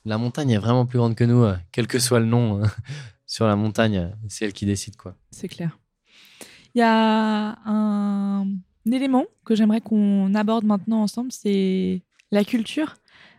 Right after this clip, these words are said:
Speaker 2: Euh, je le disais, euh, au début de cet épisode, euh, t'as beaucoup d'amis artistes, euh, il t'arrive d'aller à Paris, euh, pour aller voir des expos. C'est quoi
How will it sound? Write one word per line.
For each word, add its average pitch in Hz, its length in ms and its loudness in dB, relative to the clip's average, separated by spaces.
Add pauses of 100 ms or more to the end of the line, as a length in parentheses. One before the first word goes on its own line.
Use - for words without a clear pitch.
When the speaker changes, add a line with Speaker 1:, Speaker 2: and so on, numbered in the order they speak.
(120)
Speaker 2:
Euh, 196 320 2
je 190 60 0
le 208 80 0
disais, 214 480 0
euh, 196 80 -2
au 214 100 -2
début 214 320 -2
de 208 220 2
cet 220 240 -6
épisode, 220 460 -2
euh, 202 440 0 (260)
t'as 214 120 0
beaucoup 220 260 0
d'amis 214 320 2
artistes, 277 560 -4
euh, 214 320 0
il 214 80 -2
t'arrive 214 260 -2
d'aller 202 320 2
à 185 160 0
Paris, 226 480 0
euh, 202 140 2
pour 196 180 -4
aller 196 160 0
voir 208 260 0
des 190 500 0
expos. 294 320 -4 (580)
C'est - 240 -4
quoi 294 420 -4